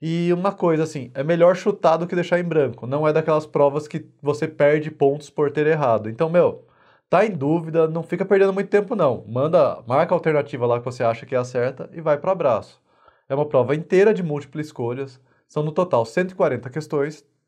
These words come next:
e só tem A, B, C e D. Então você tem vinte e cinco por cento de chance de acertar mesmo chutando. E vamos lá, gente. Hoje eu só vim dar essas dicas bem rapidinhas, só falar como que é o funcionamento da prova. Pra dicas específicas de cada uma das sessões, eu vou colocar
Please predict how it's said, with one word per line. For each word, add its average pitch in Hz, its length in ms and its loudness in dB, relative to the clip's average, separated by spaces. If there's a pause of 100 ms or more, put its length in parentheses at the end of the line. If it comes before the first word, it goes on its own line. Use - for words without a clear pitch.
(500)
e 143 60 -10
só 151 180 0
tem 165 300 -2
A, 160 100 2
B, 160 180 0
C 170 260 -6
e 190 40 -6
D. 147 300 -2
Então 123 220 -10
você 123 120 -8
tem 151 220 -6
vinte 135 300 -12
e - 40 -20
cinco 156 220 -12
por 165 140 -4
cento 165 180 -4
de 151 80 -12
chance 156 180 4
de 165 60 -8
acertar 180 360 0
mesmo 151 180 -2
chutando. 139 540 0 (460)
E 269 80 -2
vamos 285 320 2
lá, 196 180 6
gente. 143 400 -6 (220)
Hoje 165 280 0
eu 175 40 -6
só 170 140 0
vim 170 160 -6
dar 160 120 4
essas 151 240 -2
dicas 135 340 -6
bem 143 180 0
rapidinhas, 123 520 -6
só 139 120 -2
falar 147 280 2
como 151 220 -8
que 160 60 -6
é - 20 0
o 147 40 -2
funcionamento 123 480 -6
da 113 100 0
prova. 104 440 -4
Pra 156 200 0
dicas 156 380 -6
específicas 170 680 -8
de 147 60 -14
cada 147 180 0
uma 139 120 -2
das 135 100 -4
sessões, 135 540 -6
eu 143 100 -10
vou 143 140 -6
colocar 131 480 -2